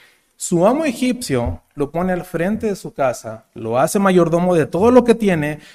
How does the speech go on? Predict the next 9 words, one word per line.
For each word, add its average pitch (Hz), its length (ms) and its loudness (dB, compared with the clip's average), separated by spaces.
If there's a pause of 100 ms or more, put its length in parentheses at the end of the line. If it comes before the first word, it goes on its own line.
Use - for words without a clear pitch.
(160)
y 151 80 -8
pone 170 440 -2
bajo 139 380 -6
su 175 260 -2
responsabilidad 147 1080 -6
todos 156 300 0
sus 143 160 -8
negocios. 139 580 -6 (1400)
José 196 560 -2